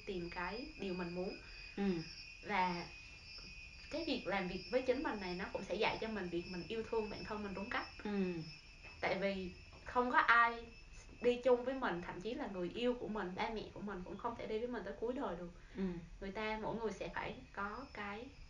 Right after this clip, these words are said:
Speaker 1: công việc riêng của mình, có những vấn đề riêng của mình để phải giải quyết. Chỉ có mình, bản thân mình chính là người đi cùng với mình cho tới đến lúc mình xuống lỗ thôi.
Speaker 2: <laughs>
Speaker 1: Nên là, nên là
Speaker 2: Ừ.
Speaker 1: cái việc làm việc với chính mình và có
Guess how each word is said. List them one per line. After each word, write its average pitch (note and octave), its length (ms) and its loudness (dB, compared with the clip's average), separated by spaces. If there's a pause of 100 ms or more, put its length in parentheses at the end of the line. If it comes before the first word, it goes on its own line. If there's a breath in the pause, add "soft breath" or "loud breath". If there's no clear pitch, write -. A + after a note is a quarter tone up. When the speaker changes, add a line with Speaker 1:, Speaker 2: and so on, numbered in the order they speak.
(140)
Speaker 1:
công G#3+ 200 0
việc G3+ 220 -6
riêng A3 160 -2
của F#3 120 -4
mình, F#3 240 -4 (100)
có B3+ 140 -2
những G#3 160 -6
vấn A3+ 180 -2
đề A#3+ 160 2
riêng A3 220 -4
của - 120 -8
mình F#3+ 160 -6
để F#3 140 -6
phải - 160 -6
giải - 120 -6
quyết. D#4+ 180 0 (640 loud breath)
Chỉ F3+ 180 4
có B3+ 80 6
mình, G3+ 320 2 (100)
bản E3+ 200 -4
thân A3 220 0
mình F#3+ 220 -4
chính G#3+ 160 -2
là C#4+ 120 2 (100)
người F3 220 -2 (260)
đi A#3+ 140 4
cùng G#3+ 280 4
với A3 100 2
mình C4 220 2
cho A#3 140 0
tới A3+ 120 4
đến C#4 140 0
lúc E4 160 4
mình G#3+ 100 2
xuống C4+ 180 0
lỗ - 260 4
thôi. A#3+ 180 8 (340 loud breath)
Speaker 2:
<laughs> G#3+ 300 2
Speaker 1:
Nên A#3 200 8
là, G3 400 10 (400 loud breath)
nên A#3 160 2
là A3 120 6
Speaker 2:
Ừ. F#3 120 8
Speaker 1:
cái A#3+ 100 6
việc C#4 180 2
làm G3 160 2
việc F3+ 180 -2
với A#3+ 100 4
chính B3 240 0
mình A#3+ 220 0
và F#3 80 -4
có A3+ 100 0